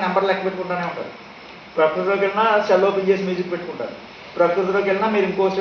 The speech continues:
స్తోత్రం ఏదో ఒకటి చేస్తుంటారు. ఇంకెప్పటికీ వెళ్ళరు.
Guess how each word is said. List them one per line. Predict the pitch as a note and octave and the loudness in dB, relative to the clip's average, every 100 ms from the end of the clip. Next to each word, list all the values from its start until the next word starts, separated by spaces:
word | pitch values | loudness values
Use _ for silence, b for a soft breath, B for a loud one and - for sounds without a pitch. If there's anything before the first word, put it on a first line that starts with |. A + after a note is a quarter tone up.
| F#3+ - | 0 -2
స్తోత్రం | - F#3+ F#3 F#3+ F#3+ | -4 -2 0 0 2
ఏదో | F#3+ | 2
ఒకటి | F3+ | 2
చేస్తుంటారు. | F3 F3 E3 A#2+ - - - - - - - - - - - - - A#2 | 0 0 -4 -6 -6 -12 -18 -20 -20 -20 -20 -20 -20 -20 -18 -18 -18 -4
ఇంకెప్పటికీ | D#3 D#3 F3+ F#3+ | -2 0 -2 2
వెళ్ళరు. | D#3 - | 2 0